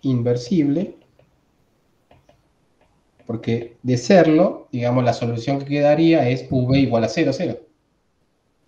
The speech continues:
¿Está bien? Uno multiplica por el inverso a la izquierda,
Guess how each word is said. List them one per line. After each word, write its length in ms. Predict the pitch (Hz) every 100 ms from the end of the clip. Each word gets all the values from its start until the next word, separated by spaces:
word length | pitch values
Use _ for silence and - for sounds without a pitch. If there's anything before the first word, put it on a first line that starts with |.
| _ _ _ _ _ _ _
¿Está 120 | -
bien? 280 | 127 190 208 _ _ _ _ _ _ _ _ _ _ _ _ _ _ _
Uno 400 | 110 107 101 - -
multiplica 560 | 147 110 110 123 123 113
por 140 | 113
el 80 | 110
inverso 380 | 110 123 123 123
a 40 |
la 60 | 123
izquierda, 600 | 123 170 170 180 202